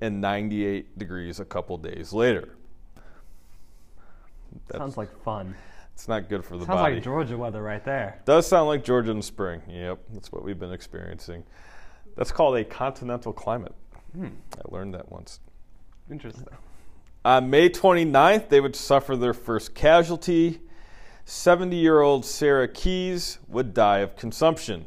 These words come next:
Speaker 1: If you remember from the Doc Holliday episodes, consumption does not mean she died of
Speaker 2: <laughs> Drinking.
Speaker 1: drinking. It meant she died of tuberculosis.
Speaker 2: I mean, she could have died of drinking. We
Speaker 1: Yeah,
Speaker 2: don't know.
Speaker 1: maybe,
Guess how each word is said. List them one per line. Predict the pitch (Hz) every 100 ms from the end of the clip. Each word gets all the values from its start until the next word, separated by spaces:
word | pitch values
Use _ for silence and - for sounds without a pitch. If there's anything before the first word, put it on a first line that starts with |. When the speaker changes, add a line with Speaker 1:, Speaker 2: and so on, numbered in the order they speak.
| - - - - - -
Speaker 1:
If | - -
you | 107
remember | 110 151 160 156
from | 156 147 131
the |
Doc | 104 131 127
Holliday | - 127 127 117 120 113
episodes, | 113 107 - 107 104 101 -
consumption | - 110 139 135 - 123
does | 117 98
not | 113 113 -
mean | 107 107
she | - 110
died | 95 98 92 92
of | 104 107 107 - -
Speaker 2:
<laughs> | - -
Drinking. | 220 196 - 139 123 107
Speaker 1:
drinking. | 110 165 170 - 98 87
It |
meant | 98 110
she | -
died | 101 110 110
of | 107
tuberculosis. | - 98 104 98 90 80 - - - - -
Speaker 2:
I | 160
mean, | 113 123
she |
could | 151 151
have | 113
died | 98
of | 98
drinking. | 107 101 107 101 107
We | 131
Speaker 1:
Yeah, | 151 143
Speaker 2:
don't |
know. | 101
Speaker 1:
maybe, | 90 87 90